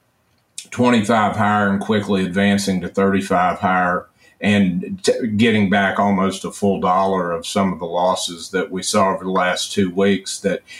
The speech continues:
there's some extreme heat building across the Western Corn Belt, a com-, almost a complete, uh, lack of rain over most of the Midwest over the course of the t-, next ten to fourteen days.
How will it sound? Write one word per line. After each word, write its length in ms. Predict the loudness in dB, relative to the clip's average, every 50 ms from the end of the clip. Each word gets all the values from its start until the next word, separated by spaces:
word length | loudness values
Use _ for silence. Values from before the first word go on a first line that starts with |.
| -12 _ 0
there's 280 | 2 2 2 2 0
some 140 | 0 0 0
extreme 600 | 0 -2 -4 -4 0 2 2 4 4 4 4 2
heat 400 | 4 4 4 4 2 0 -2 -2
building 440 | 0 2 2 4 4 4 2 2 0
across 420 | -4 -2 0 0 2 2 0 -2
the 80 | -4 -4
Western 460 | 0 0 0 0 0 -2 -2 -4 -4
Corn 400 | -2 -2 0 2 2 2 2 2
Belt, 380 | 2 2 2 2 0 0 -4 -10 -20 -20 -20 -12 _
a 140 | -6 -6 -4
com-, 320 | -2 0 0 0 0 0 0
almost 460 | 0 2 4 4 4 2 0 -2 -4
a 60 | -6
complete, 720 | -6 -4 -6 -6 -6 -4 -2 0 0 0 0 -2 -6 -12 -20 _ _ _ _ _ _ _ -4
uh, 280 | -2 0 0 0 0
lack 500 | 0 0 2 2 2 2 2 0 0 -2
of 200 | -2 -4 -2 -2
rain 400 | -2 0 0 0 0 0 0 0
over 280 | 0 0 0 0 0 2
most 380 | 2 4 4 2 2 0 -2
of 80 | -4 -4
the 80 | -2 -2
Midwest 1000 | 0 0 0 0 -2 -2 0 0 2 2 2 2 0 -2 -4 -8 -10 -12 -16 _ _ -20 -20 _ 0
over 240 | 0 2 2 2 2
the 120 | 0 -2
course 420 | 0 2 2 4 4 2 0 -2
of 140 | -4 -4 -4
the 80 | -6 -6
t-, 240 | -4 -4 -4 -2 0
next 340 | 0 0 0 -2 -4 -4
ten 220 | -2 0 2 2 0
to 60 | -2
fourteen 580 | -2 0 0 0 0 -2 -2 0 0 2 2 2
days. 640 | 2 2 2 2 2 2 0 -2 -4 -6 -10 -14